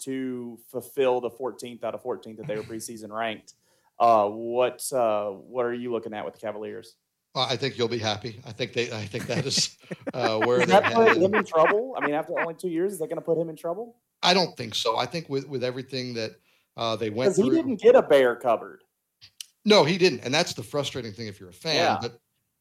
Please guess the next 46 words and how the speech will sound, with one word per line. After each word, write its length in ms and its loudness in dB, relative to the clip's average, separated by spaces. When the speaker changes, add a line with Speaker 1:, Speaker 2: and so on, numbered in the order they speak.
Speaker 2:
you 80 2
know, 60 6
Tony 320 4
Elliott 380 4
took 180 -6
an 80 -2
interesting 420 -6
approach. 460 -8
Interesting 540 -8
in, 140 -14
in 120 -4
air 140 0
quotes. 440 -4
Speaker 1:
<laughs> 60 -10
Speaker 2:
Uh, 340 4
he 140 2
had 240 4
a 60 4
pretty 300 -2
good 200 0
team 380 -4
and 120 -6
probably 340 0
could 160 -2
have 100 2
won 360 0
six 280 -8
or 60 -8
seven 360 -4
games 540 -4
if 180 -4
he 100 -2
had 200 -4
kind 280 -4
of 200 -4
blended 380 2
a 20 0
little 220 0
bit 140 -8
more 200 -2
towards 260 -8
what 220 0
they 80 -4
were 160 -6
good 260 2
at. 340 -4